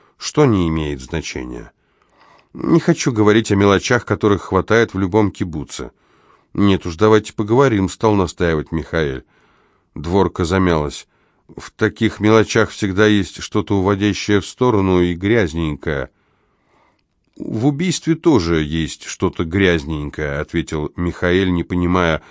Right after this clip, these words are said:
откуда вдруг появились эти слова. "Я бы не стала так быстро отметать версию самоубийства", сказала Дворка. "Это мы обсудим позже. Так что случилось однажды?"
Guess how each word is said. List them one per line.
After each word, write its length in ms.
откуда 460
вдруг 340
появились 560
эти 140
слова. 480
"Я 240
бы 100
не 120
стала 360
так 240
быстро 340
отметать 480
версию 460
самоубийства", 1120
сказала 420
Дворка. 540
"Это 200
мы 120
обсудим 480
позже. 400
Так 180
что 260
случилось 640
однажды?" 600